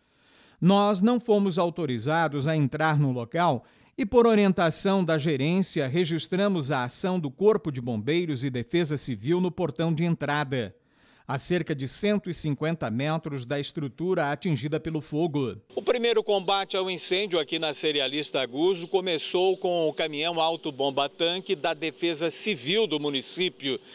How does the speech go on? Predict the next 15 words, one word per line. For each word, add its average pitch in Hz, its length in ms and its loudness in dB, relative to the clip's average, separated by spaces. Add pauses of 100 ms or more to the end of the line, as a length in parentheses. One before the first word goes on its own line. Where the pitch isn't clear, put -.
(300)
Na 135 160 -4
sequência, 180 760 -2
por 143 180 -6
conta 175 320 -2
da 135 140 -2
gravidade, 143 760 -4
foi 175 180 0
acionado 156 600 -2
o 139 40 -8
Corpo 170 380 0
de 139 80 -8
Bombeiros 143 540 -2
de 143 100 -6
Pato 139 320 -4
Branco, 175 500 -2